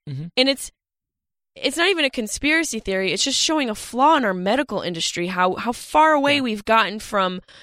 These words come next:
Speaker 2: basic nutrition that our own doctors don't even have the desire or maybe, uh, need to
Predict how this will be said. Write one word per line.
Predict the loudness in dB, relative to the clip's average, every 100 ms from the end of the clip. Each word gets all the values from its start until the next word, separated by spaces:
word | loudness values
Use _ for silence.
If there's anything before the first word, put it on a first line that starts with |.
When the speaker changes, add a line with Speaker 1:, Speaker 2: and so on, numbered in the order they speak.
| -20 -10 2
Speaker 2:
basic | 4 4 -2 -2
nutrition | -2 -2 0 0 0
that | -2 -2
our | -2 0
own | 0 0 2
doctors | 2 2 -2 -8 -4
don't | 0 0
even | 0 -2 -4
have | -4 0 0 0 -6 _ _ _ _ _ _ _ _ _ _ -12
the | -2 0 0
desire | 2 2 4 4 4 2 0
or | 4 6 8 8 4 0 _ _ _ _ _ _ _ _ _ -6
maybe, | -2 2 2 0 0 2 2 0 -2 _ _ _ _ _ _ _ -6
uh, | -2 -2 -4 -6 -12 _ _ -8
need | -4 0 2 2 2 -2 -6
to | -6 -2 -2